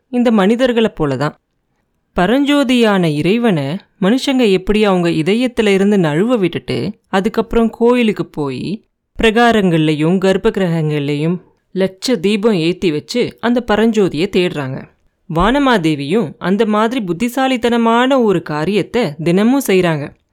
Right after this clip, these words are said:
ஜோதிமயமான சூரிய பகவானை அவங்க வசத்துல இருந்து கடல்ல நழுவ விட்டுட்டு, அதுக்கப்புறம் "என் நாதனை காணுமே" அப்படின்னு கவலையோட லட்ச தீபம் ஏத்தி சூரியனை தேடுறாங்க.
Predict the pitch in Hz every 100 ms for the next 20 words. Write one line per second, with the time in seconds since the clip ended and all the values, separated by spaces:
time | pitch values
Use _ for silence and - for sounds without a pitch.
0 | _ _ - 170 254 302 302 254 226 220
1 | 214 214 175 190 247 277 214 160 147 147
2 | 135 147 233 170 _ _ - 185 214 180
3 | 156 196 254 196 156 147 147 254 147 _
4 | _ - 247 269 220 160 160 202 165 143
5 | - - 220 - _ _ _ - 220 240
6 | 240 247 247 226 208 208 214 208 202 196
7 | 202 196 185 185 202 202 208 208 202 170
8 | 165 175 147 143 143 254 208 _ _ _
9 | _ _ _ - 180 185 - 277 208 294
10 | 220 240 190 160 165 285 262 269 240 175
11 | 214 240 226 170 156 143